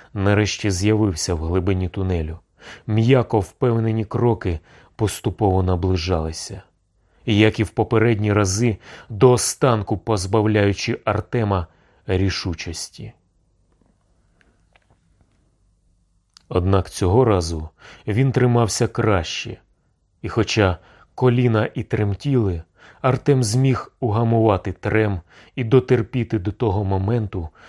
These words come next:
коли порівнявся з невидимим створінням. Покриваючись холодним липким потом, стримався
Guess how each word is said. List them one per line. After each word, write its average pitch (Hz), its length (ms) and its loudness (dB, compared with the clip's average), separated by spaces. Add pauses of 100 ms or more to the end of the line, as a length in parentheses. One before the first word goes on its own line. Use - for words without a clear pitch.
(160)
коли 120 260 2
порівнявся 107 880 0
з 82 120 -8
невидимим 90 640 -2 (440)
створінням. 82 800 -4 (1700)
Покриваючись 92 840 0
холодним 92 580 -4
липким 90 440 -6
потом, 90 460 -6 (400)
стримався 113 840 0